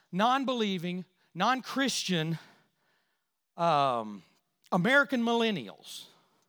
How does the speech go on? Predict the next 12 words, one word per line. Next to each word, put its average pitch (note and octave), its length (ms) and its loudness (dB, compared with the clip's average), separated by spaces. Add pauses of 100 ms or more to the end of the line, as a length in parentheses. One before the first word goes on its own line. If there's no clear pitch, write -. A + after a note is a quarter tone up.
(640)
And G#3 180 4
they C4+ 160 6
were D4+ 300 4
asked A3+ 440 6 (220)
to B3+ 140 2
describe C#4+ 880 4
Christians A#3 840 -2
in F3+ 340 -2
one C#4+ 400 2 (420)
word. G#3+ 440 2 (1300)
One E4 200 2
word. A3+ 280 4